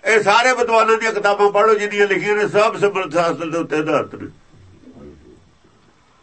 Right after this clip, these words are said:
ਉਹੀ ਡਿਕਸ਼ਨਰੀ ਹੈ ਸਿਮਰਤ ਸ਼ਾਸਤਰ ਵਾਲੀ। ਹਿੰਦੀ ਦੀ ਡਿਕਸ਼ਨਰੀ ਨੂੰ ਸੱਚ ਮੰਨੀ ਬੈਠੇ ਨੇ। ਇਹਨਾਂ ਨੂੰ ਇਹ ਨਹੀਂ ਸਮਝ ਆਈ ਗੁਰਬਾਣੀ ਦੀ ਡਿਕਸ਼ਨਰੀ ਹੋਰ ਬਣਨੀ ਚਾਹੀਦੀ ਹੈ। ਹੁਣ ਮੰਨਦੇ ਨੇ, ਹਾਂ,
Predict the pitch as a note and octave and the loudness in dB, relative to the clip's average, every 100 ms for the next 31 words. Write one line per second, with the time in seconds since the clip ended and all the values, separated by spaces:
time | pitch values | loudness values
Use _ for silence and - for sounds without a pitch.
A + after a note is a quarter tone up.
0 | _ _ - G3+ A3 A3 A3+ F#3+ G#3 G#3 | _ _ 0 4 4 4 0 2 2 2
1 | G#3 G3+ F#3 E3+ D3+ D3 C#3+ C#3 C3 C3 | 2 2 0 -4 0 0 0 0 -4 -4
2 | A2+ D#3 G3+ G#3 G#3+ F#3 D#3 G3+ G#3 E3+ | -4 -4 -4 -4 -4 -4 -4 -6 -6 -2
3 | F3 E3 E3 E3 D3 A2+ G2+ F2+ - _ | -2 -2 -8 -6 -4 -4 -6 -10 -16 _
4 | _ _ _ _ _ _ _ - - G3 | _ _ _ _ _ _ _ -20 -8 -2
5 | G#3+ G#3+ A3 A3+ F#3+ G3 G3+ A3 G#3+ G3 | 0 0 0 0 0 0 2 2 2 2
6 | F#3 F#3 F#3+ F3+ E3+ F3 F3 F#3 E3 D#3 | 2 0 -4 -4 -6 -6 -4 -2 0 0
7 | D3 C#3 C3+ B2+ C3 B2+ G#2 - _ _ | -2 -2 -2 -4 -4 -6 -12 -16 _ _
8 | _ _ _ _ F#3+ A#3 A#3 G#3+ E3 E3 | _ _ _ _ -2 0 2 2 4 4
9 | D#3+ D3 C#3+ D3+ D3 D3 D3+ C#3 C#3+ | 4 4 2 2 2 2 -2 -8 -16